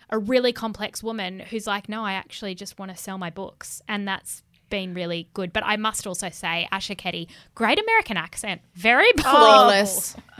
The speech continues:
Speaker 2: I just think that the Marconis are brilliant, right? So that's the family. Asha Ketty plays the wife. Um, Michael Shannon plays her husband. And they have, and also their daughter is
Speaker 3: Yeah.
Speaker 2: fantastic too. Grace Van Patten plays Zoe, their daughter.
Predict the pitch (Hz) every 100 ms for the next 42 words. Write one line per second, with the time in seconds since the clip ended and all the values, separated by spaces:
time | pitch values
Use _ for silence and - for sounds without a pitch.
0 | 226 - 302 415 392 285 349 392 494 -
1 | 339 285 277 254 262 247 240 220 220 240
2 | 233 233 - 202 208 214 190 - 202 220
3 | - 247 302 - 359 - 277 247 247 240
4 | 226 233 254 - 220 220 - 202 196 202
5 | 202 254 254 262 - _ - - _ -
6 | 220 214 214 220 220 - - 240 240 226
7 | 226 214 202 196 - 269 - 247 240 233
8 | - - - _ 220 214 220 220 226 -
9 | 233 220 233 262 427 - 226 226 294 240
10 | 185 185 185 185 226 233 196 - 262 220
11 | 185 233 262 - 226 240 233 202 208 214
12 | 202 220 226 220 208 202 220 208